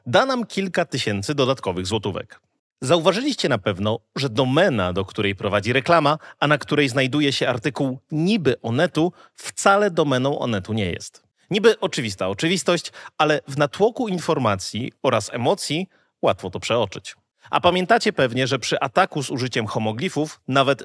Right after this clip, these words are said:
dokładniejsze przyjrzenie się paskowi adresu może nie wystarczyć. Kolejne przykłady okazji do potencjalnych zarobków są już mniej konkretne.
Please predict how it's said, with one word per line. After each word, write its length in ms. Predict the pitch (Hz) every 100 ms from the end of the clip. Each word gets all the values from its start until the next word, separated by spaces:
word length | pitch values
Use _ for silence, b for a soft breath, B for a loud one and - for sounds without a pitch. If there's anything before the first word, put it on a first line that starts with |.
| -
dokładniejsze 920 | 131 151 - 139 131 147 185 175 151
przyjrzenie 460 | - 127 107 110 101
się 120 | 104
paskowi 400 | 90 - 95 104
adresu 420 | 113 170 - 175 B B -
może 320 | 113 101 98
nie 120 | 98
wystarczyć. 640 | 98 113 101 - 82 - - _ _ _ -
Kolejne 440 | 175 185 240 233
przykłady 640 | 214 202 165 160 147 156
okazji 600 | - 135 - 175 170 120
do 100 | 107
potencjalnych 560 | 101 110 110 110 107 107
zarobków 580 | 127 185 190 180 180 -
są 260 | - 233 226
już 220 | 214 -
mniej 260 | 139 131 120
konkretne. 640 | 113 101 101 90 73 73